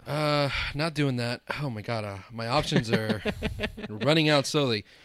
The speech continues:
Speaker 1: Um, pig's feet, pickled pig's feet.
Speaker 2: Uh, people eat those all the time. It's not too bad if you like that taste. I personally don't like it, but
Speaker 1: I,
Speaker 2: people eat 'em.
Speaker 1: I don't think I've ever had pickled pig's feet, so I'm kinda scared to say it.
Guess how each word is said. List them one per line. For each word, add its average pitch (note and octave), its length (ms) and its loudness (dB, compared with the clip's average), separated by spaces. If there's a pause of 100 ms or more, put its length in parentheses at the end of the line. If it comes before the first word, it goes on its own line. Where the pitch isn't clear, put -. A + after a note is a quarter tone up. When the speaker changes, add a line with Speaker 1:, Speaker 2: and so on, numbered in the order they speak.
(300)
Speaker 1:
Um, C#3 640 4 (480)
pig's F#3+ 400 0
feet, - 540 -4
pickled F#3 320 -2
pig's D#3 240 -2
feet. F3 240 -6 (1120)
Speaker 2:
Uh, - 140 0
people F#3+ 260 2
eat G#2+ 160 0
those G2 180 4
all F#2 120 0
the F2 40 -2
time. F#2 200 -2
It's - 80 -2
not - 160 2
too A2 160 2
bad F2 180 -2
if F2+ 140 -8
you F2 40 -4
like F2 180 -6
that - 140 -6
taste. - 440 -4 (400)
I G#2 140 6
personally F#2 380 0
don't D2+ 180 -8
like C#2 200 -10
it, D#2+ 100 -8
but B2 80 -6
Speaker 1:
I, D#3 400 4
Speaker 2:
people E3 220 0
eat F3+ 60 -6
'em. - 60 -2
Speaker 1:
I - 20 -4
don't F#3+ 160 -8
think E4+ 140 -10
I've E4 120 -4
ever D#4 180 -2
had F3 280 0
pickled A#2 360 -4
pig's A#2+ 260 -6
feet, A2+ 260 -8
so - 140 -2
I'm A#2 80 -2
kinda C#3 240 -2
scared B2+ 380 -2
to A2+ 40 -8
say C3 280 0
it. F3 160 -2